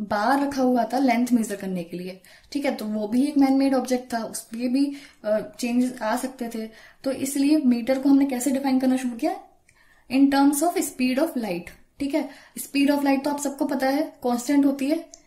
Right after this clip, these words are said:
है ना, आप यहाँ पे हो, India में हो या Europe में हो या यूएसए में हो, कहीं भी हो,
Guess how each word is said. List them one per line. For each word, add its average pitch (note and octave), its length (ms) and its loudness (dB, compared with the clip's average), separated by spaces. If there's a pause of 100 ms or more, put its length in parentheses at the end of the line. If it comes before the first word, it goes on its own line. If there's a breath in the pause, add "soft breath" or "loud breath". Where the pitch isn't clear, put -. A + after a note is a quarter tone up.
(100)
है C4 80 2
ना, D#4 100 6
आप C#4 300 -2
यहाँ A3+ 320 -2
पे C#4 60 -2
हो, B3+ 180 4
India A#3+ 420 2
में B3+ 140 4
हो G#3 300 -6 (340 loud breath)
या A#3+ 400 -2
Europe B3+ 380 2
में B3+ 120 4
हो G#3 300 -8 (320 soft breath)
या B3+ 80 2
यूएसए C#4 460 2
में C4+ 120 6
हो, A3 160 0
कहीं B3+ 360 4
भी C4 120 6
हो, G#3+ 320 -6